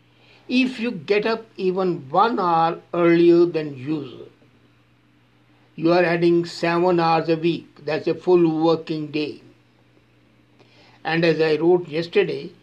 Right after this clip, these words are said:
five hours a day of working is sufficient. But then you are in certain positions where you work actually for five hours, but you are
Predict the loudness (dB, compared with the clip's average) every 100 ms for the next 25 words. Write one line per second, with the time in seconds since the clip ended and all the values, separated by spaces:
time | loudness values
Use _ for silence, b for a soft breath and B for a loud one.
0 | b b b _ _ 0 2 2 4 4
1 | 4 2 2 6 6 4 0 -2 -2 -4
2 | -8 -10 -14 -8 -6 -6 -8 -20 -20 -20
3 | _ _ _ _ _ _ _ _ _ _
4 | _ _ _ _ _ _ _ _ -6 -2
5 | -2 -2 -4 -10 -14 -12 0 2 2 0
6 | -4 -6 -8 -6 -8 -6 -6 -4 -4 -4
7 | -4 -2 0 0 -2 -4 -6 -10 0 0
8 | 0 -6 -8 -8 -6 -6 -6 -8 -10 -8
9 | -6 -4 -2 -2 0 -2